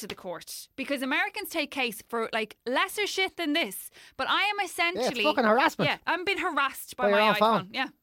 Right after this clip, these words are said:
Speaker 2: Constantly needy. Looking for power. And
Speaker 1: Now,
Speaker 2: you know what else
Speaker 1: listen.
Speaker 2: I've noticed about Apple over the last couple of years? Do you remember the way it used to give you the option? It was like, uh, there is new software available. Would you
Speaker 1: This
Speaker 2: like
Speaker 1: is
Speaker 2: to
Speaker 1: it.
Speaker 2: download it? And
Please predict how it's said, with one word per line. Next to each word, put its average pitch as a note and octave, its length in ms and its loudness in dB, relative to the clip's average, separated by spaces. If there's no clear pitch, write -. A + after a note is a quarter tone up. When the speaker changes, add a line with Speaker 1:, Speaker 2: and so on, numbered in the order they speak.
Speaker 2:
Constantly A#3 460 6
needy. G#3 580 2
Looking A#3+ 220 8
for G#3 100 6
power. A#3+ 400 10
And C4+ 80 -6
Speaker 1:
Now, A#3+ 80 6
Speaker 2:
you D4 80 4
know D#4 80 12
what D4 80 12
else C#4+ 180 10
Speaker 1:
listen. B3 160 4
Speaker 2:
I've A#3+ 200 6
noticed A3+ 320 6
about G3 200 4
Apple F#3 220 4
over E3 140 6
the D#3 60 2
last E3 280 4
couple D3 220 -2
of C#3+ 40 0
years? C#3 180 2
Do - 80 -8
you - 40 2
remember E4+ 160 4
the D#4 60 4
way C4+ 180 10
it A#3 60 -2
used A#3 240 0
to F3+ 60 -8
give G#3 200 2
you G3 60 -4
the E3 140 0
option? F#3 280 4
It - 240 -14
was D3+ 100 -2
like, F3+ 200 6
uh, D3 140 6
there G3 140 6
is E3 140 6
new C#4+ 180 8
software E3 960 6
available. C#3 360 6
Would G3 220 6
you A3+ 60 6
Speaker 1:
This - 40 4
Speaker 2:
like G#3+ 120 8
Speaker 1:
is - 40 0
Speaker 2:
to A#3+ 60 2
Speaker 1:
it. G3 40 2
Speaker 2:
download G3 420 10
it? A2+ 80 -2
And D#3+ 240 4